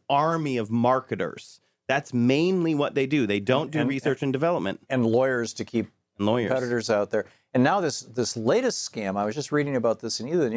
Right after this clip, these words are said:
Speaker 2: York Times or the Financial Times, uh, last night, as I recall, is, uh, that it's getting harder and harder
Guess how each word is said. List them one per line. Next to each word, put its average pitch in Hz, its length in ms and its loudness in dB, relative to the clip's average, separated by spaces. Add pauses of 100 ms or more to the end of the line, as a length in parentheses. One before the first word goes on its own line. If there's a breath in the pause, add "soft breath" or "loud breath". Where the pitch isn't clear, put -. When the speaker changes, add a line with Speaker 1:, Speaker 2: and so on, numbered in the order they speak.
Speaker 2:
York 110 80 -12
Times 117 280 -4
or 95 40 -20
the 92 60 -20
Financial 107 400 -12
Times, 95 480 -14 (100)
uh, 92 160 -2
last 104 340 -2
night, 123 180 -2
as 87 100 -12
I 87 40 -6
recall, 82 360 -18 (500)
is, 117 520 0
uh, 104 260 2 (120)
that 107 320 0 (420)
it's 117 220 0
getting 139 280 2
harder 170 460 0
and 147 100 -4
harder 117 320 0